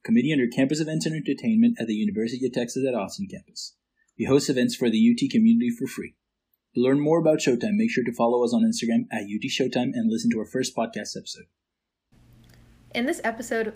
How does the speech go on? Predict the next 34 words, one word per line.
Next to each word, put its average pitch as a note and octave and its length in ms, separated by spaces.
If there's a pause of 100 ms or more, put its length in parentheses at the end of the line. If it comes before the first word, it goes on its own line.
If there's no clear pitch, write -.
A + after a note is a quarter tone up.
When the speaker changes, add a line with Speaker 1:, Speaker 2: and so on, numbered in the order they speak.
Speaker 2:
we G#3 140
will A#3 100
be A3 140
talking F#3+ 340
about F3 240
movies G#3 320
we E3 140
love E3+ 400
that E3+ 180
everyone A3 340
hates F3 440 (120)
and E3 160
movies F3 300
we F3+ 80
hate E3+ 280
that D#3+ 120
everyone D#3+ 320
loves. D3+ 380 (800)
Y'all G#3 140
got B3+ 160
a A3+ 60
little A#3+ 220
snippet A#3 440
of F#3 140
Felipe A3 280
and G3+ 140
I F#3 180
going F3+ 260
back F3+ 260
and A#3 160
forth F3 420
on F3 120
Bohemian G3 480
Rhapsody, D#3+ 540